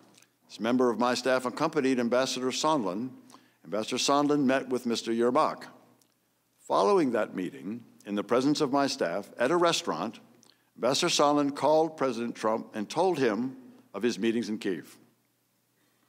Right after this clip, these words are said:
The member of my staff could hear President Trump on the phone asking Ambassador Sondland about the investigations.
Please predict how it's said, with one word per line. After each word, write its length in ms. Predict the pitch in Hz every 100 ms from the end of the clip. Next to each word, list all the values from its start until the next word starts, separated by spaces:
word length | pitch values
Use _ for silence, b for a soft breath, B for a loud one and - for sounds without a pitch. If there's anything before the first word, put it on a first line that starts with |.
| b b b b b
The 80 | 92
member 260 | 123 151
of 80 | 151
my 160 | 143 143
staff 320 | 143 135 131
could 160 | 139
hear 220 | 110 151 165
President 400 | 147 139 143 131
Trump 240 | 139 131
on 180 | 123 127
the 80 | 120
phone 420 | - 120 113 117
asking 520 | - 127 147 175 156 131
Ambassador 420 | 123 127 123 123
Sondland 460 | - 127 127 127 123
about 480 | 101 113 131 131
the 100 | 110
investigations. 1120 | 117 110 113 113 110 113 104 73 - - -